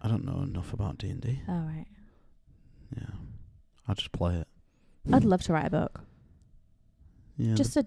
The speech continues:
Speaker 2: a, a, just a normal, like, what is it? Non-fiction or fiction? What's made up?
Speaker 1: Fiction.
Speaker 2: Fiction is made up.
Speaker 1: Yeah.
Speaker 2: I'd love to write a fiction book.
Speaker 1: Oh, right. You'd like to
Speaker 2: Yeah.
Speaker 1: make, oh, okay.
Speaker 2: Yeah.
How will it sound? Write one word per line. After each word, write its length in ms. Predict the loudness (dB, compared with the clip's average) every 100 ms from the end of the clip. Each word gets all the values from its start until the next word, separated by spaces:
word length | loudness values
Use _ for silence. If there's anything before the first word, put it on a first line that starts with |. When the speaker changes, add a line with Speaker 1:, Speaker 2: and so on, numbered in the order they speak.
| 0
Speaker 2:
a, 40 |
a, 40 | 0
just 280 | 0 0 0
a 40 |
normal, 340 | 0 0 0
like, 340 | 0 -2 -6 -12
what 180 | -2 0
is 120 | 2
it? 120 | -2 -2
Non-fiction 720 | 0 0 -2 -10 -14 -12 -10
or 140 | -10
fiction? 480 | -14 -16 -14 -14 -12
What's 220 | -10 0
made 180 | 2 4
up? 140 | 2 -4 -14
Speaker 1:
Fiction. 680 | -2 -2 0 -4 -4 -2 0
Speaker 2:
Fiction 260 | 0 2
is 140 | 0 0
made 180 | -4 -4
up. 140 | -8 -6 0
Speaker 1:
Yeah. 220 | 0 0 _ _ 2
Speaker 2:
I'd 140 | 6
love 140 | 6 4
to 80 |
write 140 | 0 0
a 40 |
fiction 320 | -4 -8 -6
book. 300 | -6 -8 -12 -20 -20 _ _ _
Speaker 1:
Oh, 240 | 8 8 8
right. 260 | 4 2
You'd 140 | 0 0
like 140 | 0
to 60 | -2
Speaker 2:
Yeah. 60 |
Speaker 1:
make, 80 | -4 -6 -12 -6
oh, 240 | -6 -6
okay. 180 | -10 -16 -18 -20 -4
Speaker 2:
Yeah. 320 | -2 0 -2